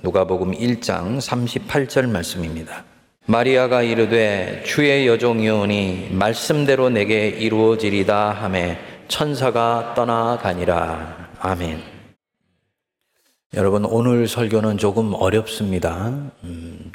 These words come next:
약간은 여러분들한테 낯선 내용이 들어있기 때문입니다. 근데 굉장히 중요하다고 생각을 합니다. 집중하시고 들어주시면 감사하겠습니다.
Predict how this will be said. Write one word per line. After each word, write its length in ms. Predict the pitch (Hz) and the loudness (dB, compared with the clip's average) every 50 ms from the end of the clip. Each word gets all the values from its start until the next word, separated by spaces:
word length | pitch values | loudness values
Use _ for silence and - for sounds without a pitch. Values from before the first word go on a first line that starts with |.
| - - | -10 -10
약간은 760 | - - - _ - 95 95 95 95 95 95 95 90 - - - | -10 -10 -14 _ -4 -2 -2 -2 -4 -4 -4 -6 -8 -10 -8 -6
여러분들한테 1120 | 90 90 90 87 90 90 90 90 92 90 87 85 85 82 - - 98 92 92 95 - - - - _ _ _ _ | -2 -2 -2 -2 -2 -6 -6 -6 -4 -4 -4 -6 -6 -8 -4 -2 -2 0 0 -2 -8 -14 -20 -20 _ _ _ _
낯선 540 | _ - - - - - - 131 120 117 110 | _ -4 -2 -2 -4 -2 -2 -2 -2 0 -2
내용이 480 | 101 95 95 92 92 92 92 90 90 - | -2 -2 -2 -2 -2 -4 -4 -6 -6 -6
들어있기 560 | - 87 87 85 85 85 - - 87 82 - | -4 -4 -4 -4 -4 -6 -8 -8 -8 -8 -8
때문입니다. 720 | 90 90 87 87 87 87 85 87 92 - 98 98 98 98 - - - _ _ _ - - - - - - _ _ _ | -8 -10 -8 -10 -10 -10 -10 -12 -10 -8 -8 -8 -8 -12 -14 -20 -20 _ _ _ -20 -20 -20 -20 -20 -20 _ _ _
근데 160 | - - - | -18 -12 -8
굉장히 440 | - 92 90 85 90 90 87 90 80 | -6 -6 -4 -2 -2 -2 -2 -2 -4
중요하다고 680 | - - 107 104 101 98 92 87 80 80 80 85 85 | -2 0 0 2 2 2 0 0 -2 -2 -4 -4 -6
생각을 420 | 82 98 92 90 85 80 90 87 | -6 -6 -6 -6 -6 -6 -6 -8
합니다. 480 | 92 90 85 85 85 85 - 85 - - - - - - _ - | -8 -8 -8 -10 -10 -10 -12 -12 -14 -16 -20 -20 -20 -20 _ -12
집중하시고 920 | - 98 - - - 90 87 87 90 87 - - - - 107 110 104 - | -12 -12 -12 -10 -10 -8 -6 -6 -6 -8 -8 -10 -6 -4 -2 -2 -2 -4
들어주시면 720 | - - 98 95 82 90 85 - - - 90 92 92 95 87 | -6 -8 -6 -6 -6 -6 -10 -10 -10 -12 -10 -10 -12 -10 -10
감사하겠습니다. 1120 | - 98 85 92 90 - - - - - 104 - - - 113 107 - - - - - - | -8 -10 -8 -10 -12 -12 -14 -14 -14 -14 -14 -14 -14 -16 -16 -18 -18 -18 -18 -20 -20 -20